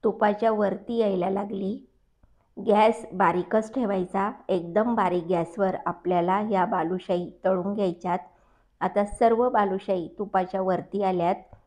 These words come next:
दोन तीन मिनिटानंतर आपण यांना पलटी करतोय आणि पलटी केलेली बाजू पण मस्त लाल रंगावर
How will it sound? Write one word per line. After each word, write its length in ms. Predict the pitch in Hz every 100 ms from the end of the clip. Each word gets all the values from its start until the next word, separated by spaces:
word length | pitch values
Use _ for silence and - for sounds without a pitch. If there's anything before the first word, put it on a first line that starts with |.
| _ _ -
दोन 360 | 190 202 196 196
तीन 260 | 240 240
मिनिटानंतर 840 | 240 208 202 165 190 185 190 196 190
आपण 320 | 165 - 196
यांना 320 | 185 175 190 254 -
पलटी 300 | 202 208 202
करतोय 520 | 202 185 - 180 202 233 - _ _ _ _ _ _ _ _ _ _ _ _ _ _ -
आणि 160 | 214 208
पलटी 420 | 208 208 214 240
केलेली 400 | 233 190 190 202
बाजू 300 | 196 175 196
पण 240 | 190 196
मस्त 400 | 180 202 202 - 214
लाल 340 | 202 175 196
रंगावर 560 | 190 190 180 180 196